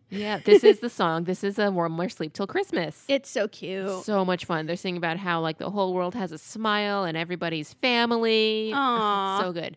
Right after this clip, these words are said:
Speaker 2: Can you stand out, cute Kermit is?
Speaker 1: There is, oh, I cannot do it.
Speaker 2: Ah.
Speaker 1: I cannot.
Speaker 2: <laughs>
Speaker 1: Simply unable to.
Speaker 2: Oh my God! And then after they closed up the shop, the Kermit and the mice continue their song through the street.
Speaker 1: They walk by penguins?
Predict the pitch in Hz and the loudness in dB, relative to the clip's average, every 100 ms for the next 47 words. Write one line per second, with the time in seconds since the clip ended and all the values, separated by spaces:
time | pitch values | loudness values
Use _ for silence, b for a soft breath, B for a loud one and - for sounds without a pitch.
0 | b - 269 359 - 220 202 220 - 302 | b -2 2 2 2 2 4 2 2 -4
1 | - - - 285 220 214 208 196 196 - | -4 -20 -8 -4 -2 0 0 0 -2 -4
2 | 214 - - - - 214 196 175 151 254 | -8 -8 -10 -10 -10 -8 -6 -6 -4 -2
3 | 262 254 254 240 233 156 - - 381 - | 0 0 2 6 6 4 -2 2 2 6
4 | 254 233 294 190 - - - 185 170 156 | 4 6 4 2 0 -10 -6 -2 -2 -2
5 | 156 143 170 - 240 233 220 202 202 202 | -6 -10 -10 -4 0 0 -2 -4 -4 -4
6 | 196 190 - 233 226 220 - 208 - 214 | -4 -4 -4 -4 -2 -2 -2 -2 -4 -8
7 | - 202 - 214 214 185 202 - 170 175 | -4 -6 -4 -6 -6 -8 -10 -8 -6 -6
8 | - 180 _ - - 214 202 156 185 185 | -8 -10 _ -20 -8 -4 -2 -2 -4 -4
9 | 180 190 - 220 214 214 214 - 196 - | -4 -4 -6 -10 -6 -6 -6 -8 -10 -6
10 | 175 185 - 208 190 202 - 190 208 - | -6 -8 -8 -10 -8 -10 -8 -6 -6 -8
11 | b b _ 190 202 208 220 190 - 214 | b b _ -4 -2 -2 0 -2 0 0
12 | 269 427 480 - | 2 0 -4 -12